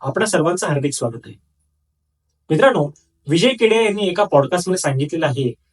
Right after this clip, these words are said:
की सेरा सॅनिटरी वेअर या शेअरमध्ये त्यांना सोळा हजार पट नफा झालेला आहे. तर मित्रांनो,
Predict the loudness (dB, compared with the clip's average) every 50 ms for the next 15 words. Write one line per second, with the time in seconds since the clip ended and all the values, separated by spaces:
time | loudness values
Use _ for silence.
0 | _ _ -6 -2 -2 0 2 4 4 4 4 4 2 2 0 0 0 -2 -2 -2
1 | 0 0 0 0 0 -4 -6 _ _ _ _ _ 2 2 2 2 4 4 4 4
2 | 4 2 0 2 0 0 0 -2 -2 -4 -2 0 0 -2 0 0 4 4 6 4
3 | 4 2 -2 0 2 2 2 0 0 -2 -2 -2 -2 -4 -4 -4 -2 0 0 0
4 | 0 -2 -2 -2 -2 -4 -4 -8 -14 -20 _ _ _ _ _ _ _ _ _ _
5 | _ _ _ _ 0 4 4 4 4 6 4 4 4 0 -2 -4 -6